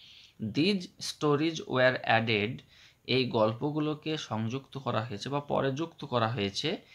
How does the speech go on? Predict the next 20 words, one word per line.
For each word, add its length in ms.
to 60
the 100
collection 960
by 240
অ্যান্টয়েন 720
গ্যালান। 460
এগুলি 340
কি 160
করেছেন? 600
অ্যান্টয়েন 720
গ্যালান 340
নামে 360
একজন 320
ব্যক্তি 320
করেছেন। 500
বোঝা 240
গেল? 240
তাহলে 200
এই 220
গল্পগুলোকে 920